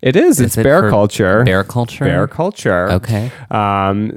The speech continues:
Speaker 1: so, um, for those of you not in the know, bears are members of the gay community that are larger, hairy men, typically.
Speaker 2: Yep.
Speaker 1: Yep. Um, this flag features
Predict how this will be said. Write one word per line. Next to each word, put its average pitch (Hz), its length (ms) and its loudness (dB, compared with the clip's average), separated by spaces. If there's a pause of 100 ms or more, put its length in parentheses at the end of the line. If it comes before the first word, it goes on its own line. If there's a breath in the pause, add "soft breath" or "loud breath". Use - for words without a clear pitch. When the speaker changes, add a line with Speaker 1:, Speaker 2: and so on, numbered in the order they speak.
Speaker 1:
so, 104 680 2
um, 101 460 -2
for 120 180 -2
those 107 240 2
of 101 100 -2
you 104 140 4
not 101 300 0
in 123 80 2
the 117 80 2
know, 98 400 2
bears 101 460 2
are 104 180 -2
members 98 560 -2
of 98 340 -2
the - 80 -6
gay 98 220 -4
community 98 560 -2
that 104 280 -2
are 95 360 0
larger, 107 540 -2
hairy 151 440 -2
men, 101 360 -4
typically. 98 640 -6 (260 loud breath)
Speaker 2:
Yep. 80 300 -6
Speaker 1:
Yep. 131 440 -2 (320 loud breath)
Um, 127 300 0
this 147 400 -2
flag 110 600 0
features 135 1160 -2